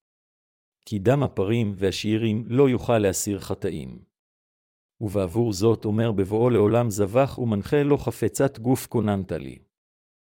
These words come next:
עולה וחטאה לא שאלת." אז אמרתי, "הנה באתי, במגלת ספר כתוב עליי לעשות רצונך, אלוהי."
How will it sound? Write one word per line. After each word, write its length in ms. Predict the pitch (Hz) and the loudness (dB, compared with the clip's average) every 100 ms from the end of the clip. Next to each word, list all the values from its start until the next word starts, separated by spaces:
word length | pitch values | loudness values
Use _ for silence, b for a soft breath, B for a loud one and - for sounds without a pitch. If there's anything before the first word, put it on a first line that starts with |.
| _ _ _ | _ _ _
עולה 440 | 107 104 123 147 156 | 2 6 6 4 -2
וחטאה 580 | 107 - 101 - 131 131 | -4 -4 -6 -2 0 2
לא 180 | 127 113 | 2 0
שאלת." 640 | - 95 82 71 - _ _ _ _ _ _ _ _ _ _ - | 2 0 0 -2 -10 _ _ _ _ _ _ _ _ _ _ -4
אז 200 | 98 101 | -2 0
אמרתי, 400 | 101 107 - 101 | 2 2 0 0
"הנה 280 | 104 113 | 2 0
באתי, 380 | 98 104 95 113 | 2 2 2 0
במגלת 520 | 98 98 98 107 117 | 0 0 2 4 2
ספר 400 | - 131 131 107 | 2 0 0 -2
כתוב 420 | 92 - 147 143 107 | -2 -4 0 2 2
עליי 260 | 101 110 | 4 4
לעשות 420 | 101 101 - 143 | 2 2 0 0
רצונך, 460 | 110 104 110 104 123 117 | 0 0 -2 0 0 0
אלוהי." 520 | 95 87 85 64 | 0 -2 -4 -6